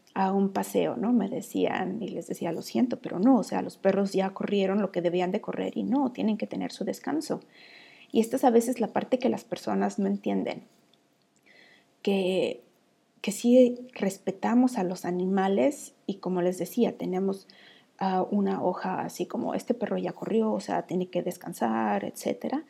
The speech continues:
Y, pues, la gente no entendía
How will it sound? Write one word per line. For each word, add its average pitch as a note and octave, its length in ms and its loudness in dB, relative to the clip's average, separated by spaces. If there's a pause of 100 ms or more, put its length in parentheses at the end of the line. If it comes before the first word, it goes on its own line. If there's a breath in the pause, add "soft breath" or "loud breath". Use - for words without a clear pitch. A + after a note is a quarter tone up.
(840 soft breath)
Y, F3+ 240 -6
pues, - 340 -10 (1160)
la G#3 120 2
gente G#3+ 300 2
no G#3 80 2
entendía G3+ 680 0